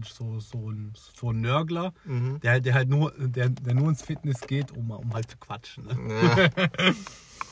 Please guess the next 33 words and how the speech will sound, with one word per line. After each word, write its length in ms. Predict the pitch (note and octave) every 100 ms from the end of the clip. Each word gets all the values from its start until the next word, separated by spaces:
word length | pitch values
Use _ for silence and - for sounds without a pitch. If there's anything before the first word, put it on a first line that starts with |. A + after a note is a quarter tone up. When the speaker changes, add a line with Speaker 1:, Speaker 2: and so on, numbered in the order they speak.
| - - - C#3 - - _ - - _ _ - - - - - -
Speaker 1:
Und, 140 | C#3+
und 200 | D3 C#3+
anscheinend 420 | C3 B2 D#3 G#3+
war 80 | F3+
das 120 | D3
so, 140 | - F#3+
er 180 | F3 C3+
wollte 160 | C3
halt 100 | B2+
bar 200 | A#2 D3+
bezahlen 520 | A3 - A3+ A#3+ A#3+ A3
und 400 | C#3+ C#3+ D3+ C#3
das 140 | C3 -
ging 160 | D3+
halt 240 | C#3 B2+ A#2
irgendwie 320 | B2+ A#2 A2+
nicht. 340 | A2+ A2 - - - - - - - - - - - - - _ _ -
Und 300 | C3 B2 A#2+
er 80 | B2+
musste 220 | C3 B2+
halt 100 | A#2
ein 80 | A2+
Bankkonto 420 | A#2 B2+ A#2+ A2+
hinterlegen 500 | A2 A2 G#2 G#2+ G#2+
und 60 | G#2+
er 80 | G#2+
so, 100 | B2+
„Nein, 280 | C3 D3+
nee, 200 | D#3 D#3
mach 160 | D3 - -
ich 100 | D3
nicht.“ 300 | D3 C#3+ C3+
Und, 200 | G#2+